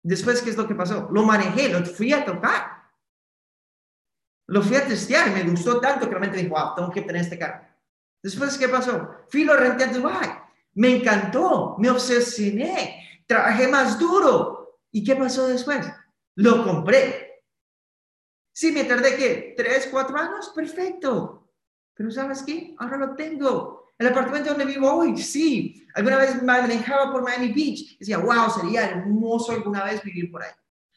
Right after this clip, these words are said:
Wow, solo los ricos obtienen eso".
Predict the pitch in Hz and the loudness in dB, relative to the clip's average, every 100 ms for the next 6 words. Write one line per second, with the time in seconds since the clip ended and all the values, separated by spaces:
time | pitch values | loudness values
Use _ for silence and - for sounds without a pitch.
0 | _ 214 214 202 160 147 - 220 240 226 | _ -2 2 2 2 -2 -4 -2 0 0
1 | 220 233 202 - 214 208 254 285 - 214 | -2 -6 -10 -10 -6 -4 -4 -6 -8 -8
2 | - - | -10 -14